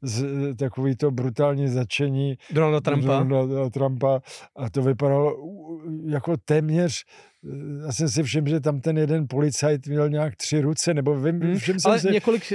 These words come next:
Speaker 2: fotek bylo opravdu velmi
Speaker 1: Ale
Speaker 2: přesvědčivých.
Speaker 1: některé ty
Speaker 2: Mhm.
Speaker 1: fotky byly teda jako opravdu <laughs>
Speaker 2: Mhm,
Speaker 1: šílený,
Speaker 2: mhm.
Speaker 1: jo.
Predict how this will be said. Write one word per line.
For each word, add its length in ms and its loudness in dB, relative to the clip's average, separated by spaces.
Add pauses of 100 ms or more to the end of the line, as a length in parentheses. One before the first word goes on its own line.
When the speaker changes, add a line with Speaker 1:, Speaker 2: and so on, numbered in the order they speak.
Speaker 2:
fotek 340 -2
bylo 200 2 (140)
opravdu 360 0
velmi 320 2
Speaker 1:
Ale 40 0
Speaker 2:
přesvědčivých. 540 2
Speaker 1:
některé 460 0
ty 120 2
Speaker 2:
Mhm. 80 -2
Speaker 1:
fotky 300 0
byly 220 2
teda 260 -2
jako 440 -4
opravdu 260 2 (180)
<laughs> 20 2
Speaker 2:
Mhm, 80 2 (540)
Speaker 1:
šílený, 440 2
Speaker 2:
mhm. 100 -8
Speaker 1:
jo. 200 -4